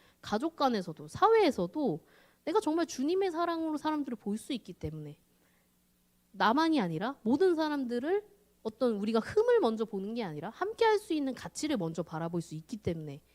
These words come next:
그거를 안다는 건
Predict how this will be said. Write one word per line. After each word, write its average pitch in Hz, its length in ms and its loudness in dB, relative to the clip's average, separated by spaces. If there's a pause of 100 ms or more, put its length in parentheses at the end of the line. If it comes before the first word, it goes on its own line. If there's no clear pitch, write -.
(400)
그거를 320 460 0 (400)
안다는 247 540 0
건 202 340 -2